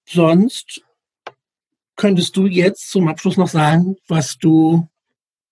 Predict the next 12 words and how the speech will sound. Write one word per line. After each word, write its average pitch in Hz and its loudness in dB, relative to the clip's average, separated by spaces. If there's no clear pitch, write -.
den 151 -2
Leuten 135 2
mitgeben 196 2
möchtest, 170 -2
noch 143 -2
irgendwie 143 -4
Informationen, 156 0
wo 156 -2
kann 165 2
man 156 2
dich 147 -2
erreichen, 165 0